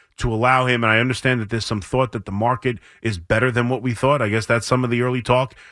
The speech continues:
that he's talked to the Texans and he's, you know, he's talked to C J Stroud, and that could be a spot for him. And there's different teams around the league who are interested in his services. If I'm the Giants, I have no problem allowing him to hit free agency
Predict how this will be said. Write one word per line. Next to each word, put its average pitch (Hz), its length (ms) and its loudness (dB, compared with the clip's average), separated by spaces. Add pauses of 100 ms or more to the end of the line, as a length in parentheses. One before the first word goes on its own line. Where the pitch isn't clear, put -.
(140)
that 113 120 4
he's 107 200 -4
talked 120 320 -2
to 135 100 -4
the 117 80 -6
Texans 120 760 -4 (360)
and 123 140 0
he's, 113 260 -4
you 147 80 -4
know, 104 140 -2
he's 110 140 -6
talked 123 280 -2
to 127 60 -8
C 123 200 -4
J 117 180 -2
Stroud, 117 440 2
and 98 140 -2
that 104 120 -2
could 113 140 -6
be 127 80 -2
a 123 40 0
spot 117 360 0
for 120 320 0
him. 117 160 -2 (340)
And 120 140 0
there's 113 160 -2
different 127 360 -4
teams 127 400 -4
around 117 240 2
the 117 80 -4
league 120 400 -4
who 104 180 -2
are 95 180 -2 (320)
interested 131 520 -2
in 113 60 -2
his 113 140 -2
services. 113 540 0
If 90 100 -8
I'm 110 180 2
the 160 60 0
Giants, 139 540 0 (260)
I 120 160 4
have 101 200 2
no 107 360 0
problem 127 500 0
allowing 110 420 0
him 117 160 -4
to 92 40 -6
hit 101 100 -6
free 95 240 -6
agency 170 540 -4